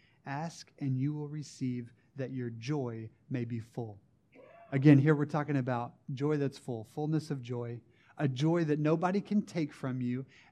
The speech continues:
And he talks about, so as we're thinking through, like, okay, well, how can I be joyful?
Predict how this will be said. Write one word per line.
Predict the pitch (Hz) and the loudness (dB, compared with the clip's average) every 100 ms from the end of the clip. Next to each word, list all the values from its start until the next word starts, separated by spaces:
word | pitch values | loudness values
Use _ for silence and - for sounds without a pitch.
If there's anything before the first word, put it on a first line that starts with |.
| 165 | 6
And | 175 | 8
he | 185 | 8
talks | 190 233 - | 6 -2 -2
about, | 170 147 151 - - | -2 -2 -6 -14 2
so | 180 | 8
as | 175 151 | 8 8
we're | 180 170 170 175 | 4 4 2 -8
thinking | - - 226 220 202 | -12 4 8 8 6
through, | 185 180 | 2 0
like, | 147 139 | 2 0
okay, | 170 175 160 | 0 -2 -2
well, | 135 | -4
how | 196 | -4
can | 196 190 | -2 0
I | 180 | 2
be | 151 | 2
joyful? | 135 139 160 156 - 123 | 0 -2 -2 -2 -4 -6